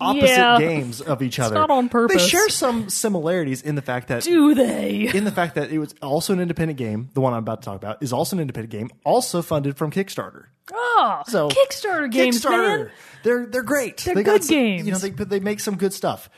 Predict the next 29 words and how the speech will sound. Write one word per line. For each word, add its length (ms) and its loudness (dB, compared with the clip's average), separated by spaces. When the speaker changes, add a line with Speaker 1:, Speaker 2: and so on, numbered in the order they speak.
Speaker 1:
Uh, 220 2
but 100 -2
the 80 -2
game 200 -2
that 120 -4
I'm 180 -2
going 140 0
to 80 -6
talk 220 -6
about 340 -6
is 320 -4
Blasphemous. 800 -4
Speaker 2:
Ugh. 160 2
Speaker 1:
Blasphemous 640 -2
from 260 -2
the 80 -6
game 280 -4
Kitchen. 480 -12
Came 180 -8
out 140 -4
on 160 -6
September 380 -8
tenth 400 -10
of 240 -8
twenty 240 -10
nineteen. 480 -8
It's 180 -8
on 380 -4
Switch 480 -4